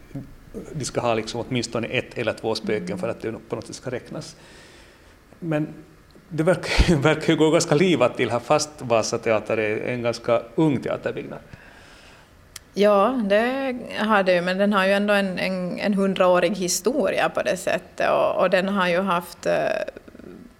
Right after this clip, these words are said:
Speaker 2: på det viset också, det har varit ett hotell. Det har haft en brand, en brand som aldrig fick en liksom förklaring till att varför började brinna, som är ju som ett mysterium i sig och väldigt fascinerar-, alltså som fascinerar många människor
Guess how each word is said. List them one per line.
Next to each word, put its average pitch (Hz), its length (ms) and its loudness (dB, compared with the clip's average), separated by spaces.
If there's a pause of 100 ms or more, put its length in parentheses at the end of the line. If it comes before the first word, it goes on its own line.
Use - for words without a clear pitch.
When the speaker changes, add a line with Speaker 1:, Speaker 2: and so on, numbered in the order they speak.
(180)
Speaker 2:
på 185 80 0
det 180 120 2
viset 175 400 2
också, 180 220 -2
det 180 60 2
har 175 80 2
varit 180 220 2
ett 180 80 -10
hotell. 170 640 0 (720)
Det 185 80 0
har 196 120 4
haft 180 300 -2
en 175 180 -2
brand, 185 540 0
en 190 160 0
brand 170 300 -2
som 175 180 -6
aldrig 170 320 -2
fick 165 300 -8
en 165 200 -6
liksom 165 300 -8
förklaring 160 720 0
till - 140 -4
att 139 140 -4
varför 147 300 -2
började 160 440 -2
brinna, 143 420 -6
som 165 180 -8
är 123 40 -4
ju 151 120 -6
som 175 140 -8
ett 151 120 -8
mysterium 147 680 -4
i 151 60 -8
sig 165 360 -2
och 135 80 -4
väldigt 139 340 -6
fascinerar-, 151 520 -4
alltså 160 200 -6
som 165 180 -6
fascinerar 156 540 -4
många 156 380 -6
människor 147 580 -4